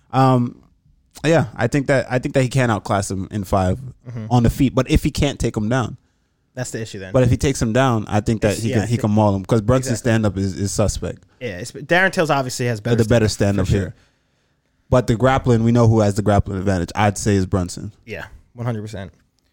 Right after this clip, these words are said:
Speaker 2: Um, okay, let's get some more news now. This fight I'm actually very excited for. I don't know if people have heard about this yet, but probably, but we'll see.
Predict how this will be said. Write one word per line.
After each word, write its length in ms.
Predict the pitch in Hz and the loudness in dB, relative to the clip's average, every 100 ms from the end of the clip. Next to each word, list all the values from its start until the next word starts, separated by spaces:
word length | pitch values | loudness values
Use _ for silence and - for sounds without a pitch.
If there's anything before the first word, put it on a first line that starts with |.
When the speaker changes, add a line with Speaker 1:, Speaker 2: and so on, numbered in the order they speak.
| _ _ _ _ _ _ | _ _ _ _ _ _
Speaker 2:
Um, 300 | 120 120 120 | -12 -8 -6
okay, 200 | 135 - 123 | -4 -2 -2
let's 140 | 135 | -2
get 100 | 170 | -4
some 140 | 170 | -2
more 140 | 147 135 | 0 0
news 260 | 127 123 123 | -2 -2 -2
now. 300 | 131 131 135 127 _ _ _ - _ _ - | -4 -4 -6 -10 _ _ _ -20 _ _ -6
This 320 | 139 190 - - | -2 -2 -2 -12
fight 400 | - 165 156 - | 0 2 2 0
I'm 180 | 131 139 | -4 -2
actually 320 | 147 - 131 | -2 -2 -4
very 360 | 110 151 196 175 | 0 2 2 2
excited 380 | - 165 160 | 0 2 2
for. 180 | 151 139 | 0 2
I 40 | 147 | 2
don't 100 | 156 | 2
know 140 | 151 | 0
if 100 | 139 | 0
people 160 | 165 151 | 0 0
have 80 | |
heard 160 | 139 170 | 2 0
about 260 | 170 147 - | 0 -2 -4
this 240 | 135 - | -10 -8
yet, 380 | 127 139 131 113 | -6 -6 -8 -12
but 400 | 127 127 - _ | -12 -12 -14 _
probably, 380 | 175 151 113 107 | -10 -8 -8 -10
but 180 | 104 98 | -12 -10
we'll 100 | 117 | -10
see. 320 | 131 113 104 | -8 -8 -10